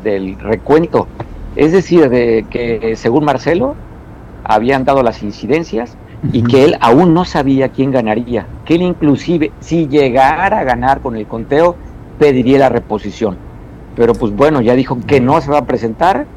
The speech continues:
Speaker 1: Sus representantes que iban a entrar nuevamente al World Trade Center,
Speaker 2: Ujú.
Speaker 1: no las dejaron entrar, que tenían instrucción no dejarlas pasar, y inclusive movieron las vallas y que mandaron policías a golpearlas.
Speaker 2: Válgame.
Speaker 1: Entonces, pues, bueno, que está hablando de una vejación,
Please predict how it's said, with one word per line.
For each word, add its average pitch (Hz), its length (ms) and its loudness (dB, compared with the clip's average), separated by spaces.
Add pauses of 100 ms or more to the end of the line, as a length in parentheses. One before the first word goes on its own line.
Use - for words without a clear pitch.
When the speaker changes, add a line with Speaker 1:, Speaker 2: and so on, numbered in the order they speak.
(500)
Speaker 1:
Sus 120 460 -2
representantes 117 880 0
que - 100 -6
iban 127 200 2
a - 20 -4
entrar 139 280 -2
nuevamente 131 460 -4
al 113 60 -2
World 123 180 0
Trade 110 140 -2
Center, 160 420 -2 (520)
Speaker 2:
Ujú. - 100 -4
Speaker 1:
no 147 100 4
las 147 140 4
dejaron 127 280 0
entrar, 131 300 -4
que 123 80 -4
tenían 117 220 -4
instrucción 120 400 -4
no 120 120 0
dejarlas 113 380 0
pasar, 180 460 0 (480)
y 175 340 0 (260)
inclusive 127 460 -2
movieron 143 360 2
las 127 180 -2
vallas 139 360 0
y 117 40 -10
que 117 160 -6
mandaron 117 500 0
policías 131 640 -2
a 135 60 2
golpearlas. 110 1040 -2
Speaker 2:
Válgame. 101 540 -6 (100)
Speaker 1:
Entonces, 110 240 -4
pues, 110 180 -4
bueno, 131 280 2
que - 180 0
está 110 160 -2
hablando 135 240 4
de 131 80 4
una 135 140 2
vejación, 165 640 0